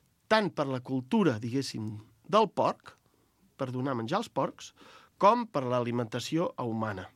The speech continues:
El pa de figa, tot això es conservava fàcil i era una manera de tenir sucre. Val? Aleshores, tal era la importància que, per exemple, a Mallorca, a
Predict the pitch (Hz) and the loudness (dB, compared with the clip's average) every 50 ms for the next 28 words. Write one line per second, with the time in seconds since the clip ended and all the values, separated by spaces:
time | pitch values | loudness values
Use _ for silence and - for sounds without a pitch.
0 | _ _ - 95 101 98 - 127 113 98 101 - - 196 202 165 165 160 160 - | _ _ -10 -10 -10 -6 -4 -6 -4 -4 -8 -6 -4 -2 0 2 2 2 2 0
1 | _ _ _ - 143 131 - 135 123 - 170 156 - - - 127 117 - 131 113 | _ _ _ -10 -10 -8 -8 -8 -4 -2 -2 -2 -2 -6 -8 -8 -8 -6 -6 -6
2 | 117 127 139 143 127 117 - - 180 175 - - 143 135 156 - _ _ _ _ | -4 -2 -2 -2 -2 -4 -4 -2 -2 -2 -2 -6 -8 -8 -8 -10 _ _ _ _
3 | _ _ - 127 120 120 117 123 131 117 113 113 113 110 110 120 131 127 120 110 | _ _ -14 -10 -8 -6 -6 -4 -4 -4 -4 -4 -4 -4 -4 -4 -4 -4 -4 -6
4 | - 113 110 113 117 120 120 - - - _ - - - 220 220 - - 101 - | -6 -6 -6 -4 -4 -6 -6 -8 -14 -20 _ -14 -8 -8 -6 -6 -6 -6 -8 -8
5 | _ _ - - - - - - - - _ - 139 143 160 202 220 - _ - | _ _ -20 -20 -20 -20 -18 -18 -20 -20 _ -8 -2 0 0 0 0 -2 _ -20
6 | - - - - - - _ _ _ - - 190 196 196 190 170 180 196 180 165 | -20 -20 -20 -20 -20 -20 _ _ _ -4 0 2 6 6 6 6 6 6 6 6
7 | 151 131 120 - - - _ _ _ _ _ _ _ _ _ _ _ _ _ _ | 4 4 2 -4 -8 -12 _ _ _ _ _ _ _ _ _ _ _ _ _ _
8 | _ _ - - 240 262 277 269 240 208 175 156 160 175 214 247 226 - 226 226 | _ _ 2 4 6 6 8 6 6 6 6 4 4 4 2 0 -2 -2 -2 -2
9 | 185 - - 202 160 135 123 - - - 143 190 220 214 - 190 180 156 147 143 | -2 0 2 2 2 2 0 -4 -2 0 0 0 0 0 -2 0 2 4 4 4
10 | 131 - - - 160 143 139 139 160 190 175 147 123 - 131 123 117 - - - | 2 0 -4 -4 -4 -4 -2 -2 -2 0 0 0 0 0 0 0 0 -2 -4 -6
11 | - 131 127 127 127 120 135 208 254 247 202 - - 175 220 - _ _ _ _ | -4 -4 -2 0 0 2 4 4 4 4 2 0 -4 -4 -4 -4 _ _ _ _
12 | - - - - - - - _ _ _ _ _ _ _ _ _ _ _ _ _ | -20 -20 -20 -20 -20 -20 -20 _ _ _ _ _ _ _ _ _ _ _ _ _
13 | _ _ _ _ _ _ _ _ _ _ - 143 147 143 143 139 139 135 131 127 | _ _ _ _ _ _ _ _ _ _ -4 0 2 4 4 4 4 4 4 4
14 | 123 123 120 117 117 113 110 | 4 2 2 0 0 -2 -4